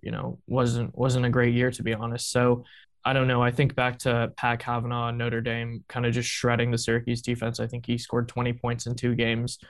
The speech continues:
And, and I'm just not convinced that Syracuse can keep up in the A C C right now. So I, I think that the coach's projection, which, which had Syracuse finishing fifth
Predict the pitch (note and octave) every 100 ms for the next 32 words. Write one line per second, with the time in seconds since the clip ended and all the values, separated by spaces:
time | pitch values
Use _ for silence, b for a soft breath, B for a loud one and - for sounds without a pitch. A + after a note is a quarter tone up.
0 | B - A#2 - - B2 - A#2+ A#2 A#2
1 | B2+ A#2+ A#2+ A#2 A#2+ A#2+ - A2+ - A#2+
2 | A#2+ A#2+ - A#2+ - B2 A#2 A#2+ B2+ B2+
3 | C3 C3 C#3 D3+ D3+ D3+ D#3+ D#3+ E3+ F#3
4 | - _ - - A#2+ A#2+ A2 - - B2+
5 | - C3 E3 D#3+ C3 A#2+ - C3 B2+ A#2+
6 | A#2+ B2 A#2 - A#2 A#2 A2 - - A#2+
7 | - - - - A#2 B2+ A#2+ A#2 B2 A2+
8 | A#2+ A#2+ A#2 A#2+ A#2+ A#2+ A#2+ A#2